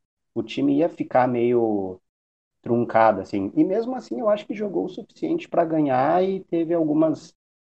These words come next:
eh, decisões erradas. Acho que o Renato demorou muito pra mexer, pra botar o Ferreira.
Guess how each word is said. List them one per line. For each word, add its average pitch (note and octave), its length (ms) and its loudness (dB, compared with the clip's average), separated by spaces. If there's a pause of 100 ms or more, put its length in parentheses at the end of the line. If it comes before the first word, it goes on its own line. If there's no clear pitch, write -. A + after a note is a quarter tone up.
(400)
eh, A#2 140 -2
decisões A2 560 -4
erradas. A2 580 2
Acho A2+ 160 2
que B2+ 60 -8
o G#2+ 40 -4
Renato G#2+ 340 -2
demorou A2 300 0
muito G#2+ 340 0
pra A2 140 0
mexer, G2+ 460 -4
pra G#2 120 -4
botar G2 240 -6
o F#2 140 -6
Ferreira. G#2+ 640 -4